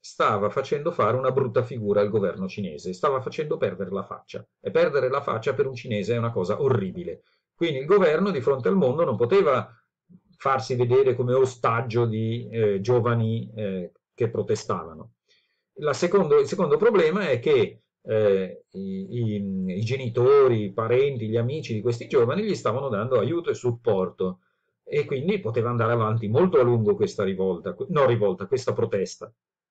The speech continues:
che si trovava però al centro di Pechino, cioè nel centro della capitale, e questo significava che stava bloccando la capitale, proprio a livello di traffico, di movimento, e quindi bloccare la capitale significava bloccare il paese,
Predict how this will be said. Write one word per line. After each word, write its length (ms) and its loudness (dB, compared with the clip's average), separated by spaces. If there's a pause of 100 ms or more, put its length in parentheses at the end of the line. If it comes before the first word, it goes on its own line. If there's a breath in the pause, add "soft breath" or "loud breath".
(600)
che 100 2
si 140 -2
trovava 400 4
però 180 4
al 100 4
centro 340 -2
di 100 0
Pechino, 480 -4
cioè 160 -4
nel 140 -4
centro 340 0
della 160 0
capitale, 680 -4 (260 soft breath)
e 120 -2
questo 260 -2
significava 680 -2
che 100 0
stava 340 0
bloccando 840 2
la 100 -4
capitale, 840 -6
proprio 260 -6
a 40 -8
livello 260 0
di 140 -8
traffico, 480 -8
di 80 -4
movimento, 600 -2
e 120 2
quindi 320 -2
bloccare 460 2
la 60 -6
capitale 480 -6
significava 580 -2
bloccare 340 -2
il 80 -6
paese, 420 -16